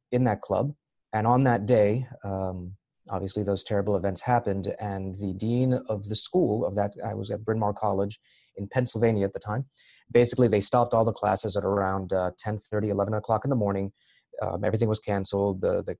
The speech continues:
the cafe and the student center, you know, they, they offered, like, free cookies and coffee and things to people. Basically, that was a day that history stopped for us. And what they did is they went ahead and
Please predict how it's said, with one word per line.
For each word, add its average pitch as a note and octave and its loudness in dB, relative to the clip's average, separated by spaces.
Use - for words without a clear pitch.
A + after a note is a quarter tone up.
the F#2+ -12
cafe G#2 2
and G2 0
the F#2+ 0
student G2+ -6
center, G#2 -2
you G2+ 0
know, F#2+ 0
they, F#2 -2
they F#2+ 0
offered, G2 -2
like, F#2+ -4
free G#2+ -6
cookies G2+ -6
and G2+ -6
coffee G2 -2
and G2 -2
things G2+ -4
to - -12
people. G2 -4
Basically, A2+ 2
that G#2 4
was G#2 2
a G2+ 0
day G2 6
that G2 0
history G#2+ 0
stopped - -2
for F#2 -6
us. - -8
And G2+ 2
what F#2+ 2
they F2+ 0
did G#2 2
is G#2+ 0
they G2 4
went G2+ -2
ahead G#2 2
and G2+ -6